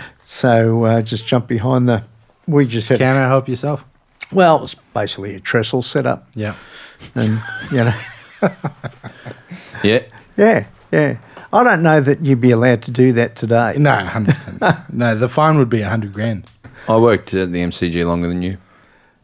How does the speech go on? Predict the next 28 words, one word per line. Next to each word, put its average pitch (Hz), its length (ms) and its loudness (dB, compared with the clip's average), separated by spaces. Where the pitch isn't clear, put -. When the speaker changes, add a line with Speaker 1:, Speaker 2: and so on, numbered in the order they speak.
Speaker 1:
You 156 120 4
think 220 200 2
so? - 220 -4
Speaker 3:
I 110 80 2
did. 107 280 0
Speaker 1:
How 226 160 2
do 214 80 2
you 202 60 2
figure? 202 400 -2
I 233 40 -4
Speaker 3:
'Cause 208 120 0
you 123 80 4
Speaker 1:
started 139 140 6
Speaker 3:
didn't 135 140 6
work 147 180 2
there 101 100 2
that 82 140 2
long. 76 220 -6
Speaker 2:
You 233 100 4
Speaker 1:
I 214 40 6
Speaker 2:
worked 190 140 6
Speaker 1:
did. 208 80 4
Speaker 2:
there, 165 80 6
like, 139 160 2
three 214 120 2
Speaker 1:
I 143 40 4
Speaker 2:
years, 165 300 2
Brad. 95 280 -10